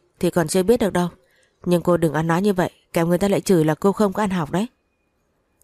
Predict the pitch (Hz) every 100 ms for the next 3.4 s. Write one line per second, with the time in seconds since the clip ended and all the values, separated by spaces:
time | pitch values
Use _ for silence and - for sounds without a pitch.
0 | _ _ - 160 156 - 156 156 208 185
1 | 180 175 170 208 196 175 165 _ _ _
2 | _ 175 160 170 165 147 165 160 156 165
3 | 170 160 151 175